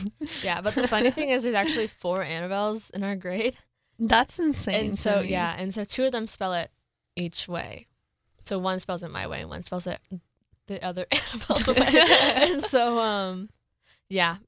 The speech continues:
Speaker 1: it's a little confusing sometimes. I have, um, the one that spells it my way, which is also Annabelle H, and she, we spell it the same way. Which is really
Speaker 2: Mm-hmm.
Speaker 1: confusing. And she's in, like,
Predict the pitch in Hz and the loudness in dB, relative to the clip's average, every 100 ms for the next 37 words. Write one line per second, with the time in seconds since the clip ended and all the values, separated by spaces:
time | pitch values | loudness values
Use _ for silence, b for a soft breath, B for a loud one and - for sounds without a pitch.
0 | - 214 - - 202 190 196 202 185 175 | -8 -4 -4 -4 -2 -2 -4 -8 -8 -8
1 | 175 170 175 170 175 175 175 190 180 - | -8 -10 -8 -8 -6 -4 0 0 -2 -6
2 | _ _ _ _ _ _ - 180 175 180 | _ _ _ _ _ _ -12 -12 -8 -6
3 | 185 180 180 185 185 170 170 175 185 180 | -4 -4 -4 -6 -6 -4 -4 -2 -4 -4
4 | 185 - 185 190 190 170 - _ 175 175 | -8 -4 -4 -4 -6 -8 -12 _ -8 -6
5 | 175 170 - 170 - - - _ _ _ | -6 -6 -6 -6 -6 -8 -8 _ _ _
6 | 196 202 190 - 185 190 175 185 175 175 | -10 -10 -12 -10 -8 -6 -6 -8 -8 -6
7 | 170 214 _ _ _ _ _ _ - 190 | -8 -8 _ _ _ _ _ _ -14 -6
8 | 190 - 214 202 190 180 190 190 202 180 | -4 0 2 2 0 0 0 -2 -2 -4
9 | 175 196 190 180 170 - - - - | -4 -4 -4 -6 -6 -10 -12 -14 -20